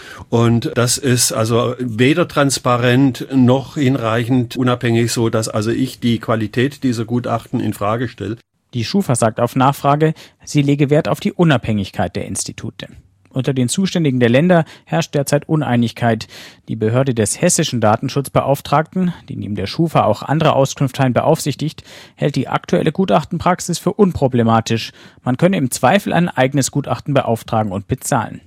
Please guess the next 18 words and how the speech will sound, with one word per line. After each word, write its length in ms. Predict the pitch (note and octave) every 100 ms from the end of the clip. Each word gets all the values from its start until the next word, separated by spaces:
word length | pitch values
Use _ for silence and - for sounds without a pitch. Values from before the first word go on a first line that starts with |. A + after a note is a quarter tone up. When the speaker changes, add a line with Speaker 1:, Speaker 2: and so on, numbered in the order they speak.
| _ _ -
Speaker 2:
Die 60 | A2
Datenschutzbehörde 720 | C3 C#3+ C#3 C3 C3+ B2+ B2+
in 60 | A#2+
Nordrhein-Westfalen 800 | B2 A#2 A#2 G#2+ - F3+ - E3+
sagt 220 | F3 -
dagegen, 400 | D#3 F3 F#3 F#3+ - - - -
den 120 | D3+ C3
Behörden 380 | C3+ D#3+ D#3+
fehle 300 | C#3 F3 E3+
die 100 | D3
erforderliche 560 | B2 - C#3+ C3+ A#2+ A#2
Fachkunde, 640 | - D#3+ - - D#3 C3
um 140 | B2 B2
wichtige 340 | - C#3 A#2
Aspekte 400 | A#2 - A#2+ A#2+
bewerten 440 | A2+ A2 E3 -
zu 140 | C#3+ B2
können. 380 | C3+ B2+ B2